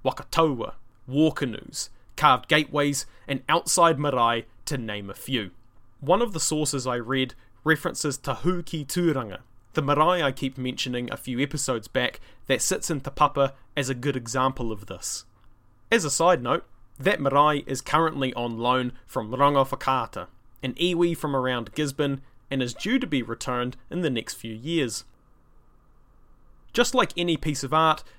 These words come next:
when looking at carvings, there is a lot to take into account to discern their meaning. Where is the carving located? What tribal area is it in? What is its function?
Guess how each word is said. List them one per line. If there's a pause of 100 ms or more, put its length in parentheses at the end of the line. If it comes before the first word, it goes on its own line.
(160)
when
looking
at
carvings,
there
is
a
lot
to
take
into
account (160)
to
discern
their
meaning. (500)
Where
is
the
carving
located? (440)
What
tribal
area
is
it
in? (600)
What
is
its
function?